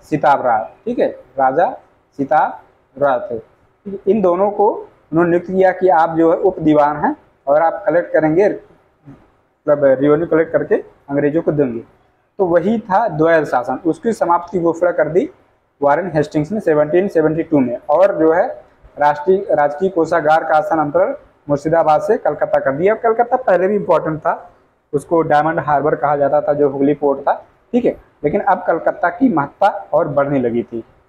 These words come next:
वारन हेस्टिंग्स का विचार था कि समस्त भूमि जो है वो शासक की होती है, ठीक है। राजस्व सुधारों को व्यक-, व्यवस्थित करने के लिए उसने परीक्षण और अशुद्धि,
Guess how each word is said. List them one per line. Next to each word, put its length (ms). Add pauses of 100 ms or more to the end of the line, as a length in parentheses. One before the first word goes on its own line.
(520)
वारन 320
हेस्टिंग्स 300
का 60
विचार 400
था 120
कि 180
समस्त 380
भूमि 240
जो 140
है 300 (200)
वो 60
शासक 360
की 80
होती 320
है, 200 (240)
ठीक 160
है। 40 (420)
राजस्व 320
सुधारों 500 (520)
को 120
व्यक-, 520
व्यवस्थित 580
करने 240
के 180
लिए 160
उसने 300
परीक्षण 520
और 300
अशुद्धि, 560